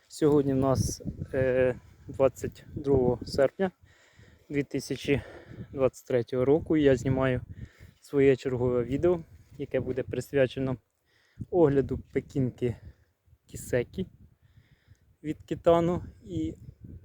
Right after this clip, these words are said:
і пекінка Білко від Бейо. Е, значить, ось ми на Кісекі.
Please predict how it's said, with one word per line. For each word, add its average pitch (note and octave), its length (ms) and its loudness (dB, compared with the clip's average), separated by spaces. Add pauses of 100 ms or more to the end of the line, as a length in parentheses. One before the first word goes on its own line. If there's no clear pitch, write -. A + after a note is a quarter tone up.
(340)
і G3 240 -6 (100)
пекінка F3 640 0
Білко C3 720 -4 (440)
від D3 240 -6
Бейо. B2 480 -2 (1300)
Е, A#2+ 600 -2 (360)
значить, C#3+ 640 -6 (380)
ось C#3+ 280 -6
ми C3+ 240 -4 (1120)
на C3 140 -6
Кісекі. C3 720 -4